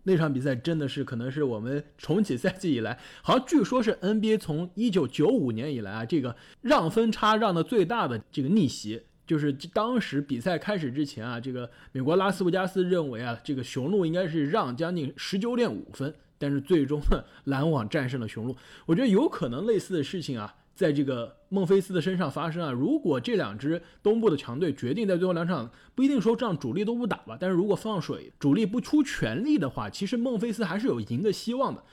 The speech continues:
但是一旦这两支球队觉得，哎，我要为这个季后赛排兵布阵，让大家这个状态都找一找，其实全力以赴的话，那么我觉得灰熊的这个季后赛的前景啊，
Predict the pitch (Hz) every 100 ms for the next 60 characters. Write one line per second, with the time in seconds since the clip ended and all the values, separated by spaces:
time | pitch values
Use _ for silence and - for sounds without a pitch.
0 | - - 233 180 202 302 196 220 170 185
1 | 160 185 147 170 175 180 160 143 208 240
2 | 143 175 143 214 208 190 202 123 - 147
3 | 175 226 220 202 - - - 208 185 185
4 | 190 190 170 269 214 170 196 - - 185
5 | 147 95 - - 165 175 165 196 262 135
6 | 117 233 147 - - 240 262 196 131 117
7 | 113 131 139 180 175 - 107 131 139 117
8 | 151 120 143 117 - 113 120 92